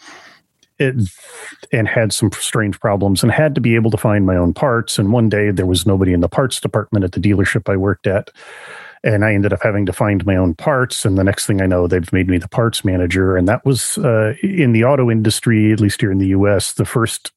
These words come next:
uh, department to be computerized was obviously accounting because money matters. And the second one was the parts department because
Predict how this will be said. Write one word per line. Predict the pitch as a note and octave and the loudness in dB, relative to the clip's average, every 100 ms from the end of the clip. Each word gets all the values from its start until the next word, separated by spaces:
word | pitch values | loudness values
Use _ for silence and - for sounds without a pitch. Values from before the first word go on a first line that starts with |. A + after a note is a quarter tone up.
| - | -2
uh, | C3 | -2
department | A2+ G#2+ A2 A2+ | 0 -2 -2 0
to | G2+ | 0
be | G2 | 0
computerized | - A#2+ F3+ C3 A2+ A#2 - | -2 0 2 2 2 0 0
was | G#2 F#2+ | 0 2
obviously | G#2 F#2+ F#2+ A2 | 0 0 0 0
accounting | F#2 - D3 D3 A#2+ A2 | -2 0 2 2 2 2
because | A2+ - F#2 | 2 0 0
money | G2+ F#2+ | 2 2
matters. | F2 A#2 G#2 F2+ E2 | 2 2 2 -2 -2
And | A#2 | 0
the | A#2+ | 2
second | - G3+ F3 | 0 0 0
one | - A#2 | 0 2
was | A2+ A2 - - - - - | 2 0 -6 -14 -20 -20 -16
the | - | -8
parts | - B2 - | -2 -2 -2
department | - A2 G2 G#2+ A2 - | -4 -2 0 0 -2 0
because | G#2+ - C3 A#2+ A2+ G#2+ - | -2 0 0 2 2 0 -4